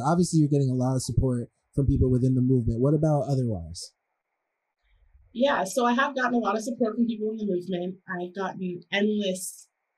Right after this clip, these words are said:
Speaker 2: messages and voice messages of people saying, "My daughters, they can finally listen to rap. I love your
Speaker 1: <laughs>
Speaker 2: song." You know, it's, "I love that it's not trashy and that you, you kept it cool, but it still had that kind of hot girl beat," which was what
Speaker 1: <laughs>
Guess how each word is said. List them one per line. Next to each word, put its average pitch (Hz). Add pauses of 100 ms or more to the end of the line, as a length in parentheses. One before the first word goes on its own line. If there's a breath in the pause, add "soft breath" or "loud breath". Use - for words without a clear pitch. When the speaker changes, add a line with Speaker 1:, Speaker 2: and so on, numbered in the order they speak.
Speaker 2:
messages 196
and 170
voice 196
messages 175
of 170
people 185
saying, 175
"My 180
daughters, 226
they 202
can 202
finally 226
listen 240
to 240
rap. 214
I 190
love 165
your 147
Speaker 1:
<laughs> -
Speaker 2:
song." 208 (440)
You 226 (100)
know, 196
it's, - (100)
"I 196
love 208
that 202
it's 202
not 185
trashy 254
and 208
that 185
you, 202 (100)
you 190 (100)
kept 208
it 202
cool, 247
but 202
it 170
still 214
had 190
that 175 (320)
kind 190
of 180
hot 202
girl 190
beat," 190
which 180
was 175
what 175 (220)
Speaker 1:
<laughs> 170